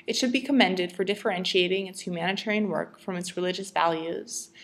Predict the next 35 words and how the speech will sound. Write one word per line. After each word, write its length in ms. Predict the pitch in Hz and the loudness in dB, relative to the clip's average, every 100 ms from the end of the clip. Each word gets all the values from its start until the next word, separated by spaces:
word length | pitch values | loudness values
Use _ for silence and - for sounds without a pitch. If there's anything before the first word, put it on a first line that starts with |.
| - | -12
in 80 | - | -2
the 60 | 202 | -2
context 540 | 196 240 240 247 240 | 2 2 2 -2 -2
of 80 | 190 | -6
people 320 | - 202 220 | -6 -4 -4
fleeing 400 | 214 - 175 175 | -4 -2 -2 -2
persecution 800 | 175 202 - 240 165 160 165 160 | -6 -8 -6 -4 -4 -4 -6 -8
and 100 | 160 | -8
seeking 340 | 170 170 - 165 | -6 -8 -8 -12
protection. 880 | 170 185 165 - - - - 208 - _ _ _ _ _ _ _ _ | -8 -6 -6 -6 -8 -8 -8 -10 -14 _ _ _ _ _ _ _ _
Faith-based 540 | 226 247 - 294 294 202 | 2 2 2 -2 0 0
organizations 760 | 208 247 240 170 170 156 165 | 2 4 4 0 -2 -6 -8
can 160 | - 190 | -8 -6
play 200 | 202 202 | 4 4
vital 360 | 196 175 196 | 4 4 4
roles 460 | 190 170 165 165 170 | 2 2 0 -2 -6
in 80 | 190 | -10
protecting 560 | 190 - 226 - 240 | -6 0 0 2 0
and 100 | 226 | 0
supporting 460 | 226 - 190 180 185 | -6 -4 0 0 0
displaced 540 | 180 175 - 170 - | -2 -6 -2 -4 -4
people, 580 | - 175 170 170 185 214 - - - - - _ - | -4 -4 -2 -2 -4 -10 -12 -20 -20 -20 -20 _ 4
but 140 | 240 | 4
need 220 | 220 262 | 6 4
to 120 | 262 349 | 4 0
adhere 440 | - - 185 180 | 0 6 6 6
to 120 | 180 208 | 0 0
the 80 | |
humanitarian 720 | 202 196 196 240 254 233 240 240 | 2 4 4 2 2 6 6 4
partnership 500 | - 202 196 214 - | 0 0 -2 -2 -2
principle 580 | 185 170 170 170 165 | -6 -4 -4 -2 -2
of 120 | 165 185 | -2 2
non-discrimination 1080 | 175 208 240 - 240 233 160 151 - 160 156 | 2 2 0 0 0 2 0 -2 -6 -6 -6
and 120 | 175 | -2
non-proselytism. 1300 | 170 175 175 151 - - - - - 196 180 196 | 0 0 0 -4 -4 -6 -8 -8 -8 -8 -8 -10